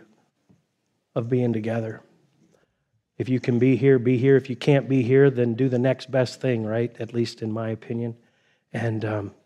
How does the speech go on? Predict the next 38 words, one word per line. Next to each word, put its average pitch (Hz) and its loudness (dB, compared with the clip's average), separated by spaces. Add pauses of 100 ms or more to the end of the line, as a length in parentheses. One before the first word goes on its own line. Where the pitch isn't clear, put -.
(200)
grab 135 4
some 135 -2
more 123 2
of 123 2
those 117 0
invite 117 0
cards. 127 0
If - -4
you 139 4
have 139 4
a 135 0
business, 143 0
put - -4
'em 143 0
out. 147 -4 (1400)
And 113 0
then, 117 2
uh, 113 -4
don't 120 -4
forget 123 -4
January 120 0
one, 113 -2
eleven 117 -2
fifteen 135 -4
only 110 -4 (400)
on 117 0
January 113 0
one. 104 -4
And 110 -2
then 107 -4
January 113 -4
eighth, 101 -10
we 110 -8
start 104 -8
that 104 -6
brand 104 -8
new 101 -12
series. 101 -14